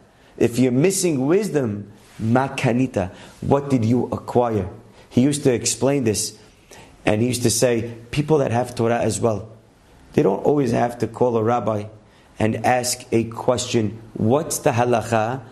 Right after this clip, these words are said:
And what's the halacha? Ma ha-halacha? Ma ha-halacha? Which, if a person doesn't know, even if he knows a lot of Torah, sometimes people don't know everything, which is, of course, that's normal. There's no problem if a person has to ask a rabbi.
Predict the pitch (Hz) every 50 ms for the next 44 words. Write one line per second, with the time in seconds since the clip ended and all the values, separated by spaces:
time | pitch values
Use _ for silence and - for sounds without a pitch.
0 | - - - - - 110 113 113 117 147 160 - - - - 123 110 117 117 113
1 | 110 107 - 120 117 117 131 139 135 - - - - - 113 123 135 143 160 175
2 | 190 196 190 175 143 113 107 143 139 123 143 143 135 127 117 110 135 143 147 135
3 | 127 127 143 139 - - - _ - 120 143 165 180 202 208 190 160 120 135 143
4 | 135 139 131 127 127 - 127 127 135 - - - - - 135 190 196 - - -
5 | - - 156 156 160 147 120 175 202 196 170 170 156 165 147 127 135 127 165 196
6 | 180 143 123 117 - - - 185 180 190 170 139 160 170 170 135 131 120 160 208
7 | 269 233 - - 139 131 123 - - 139 117 139 143 131 98 - 151 156 151 151
8 | 131 160 170 170 196 240 277 262 226 185 139 - 135 120 135 156 190 185 151 -
9 | - - - - 196 - - 151 - - - - - - - - - - 254 269
10 | 277 277 233 170 120 98 - - - - - - 131 117 - 185 185 - - 131
11 | 131 139 160 - 131 120 107 95 98 - 135 123 113 123 117 107 - - - 113
12 | 113 113 120 117 117 113 98 104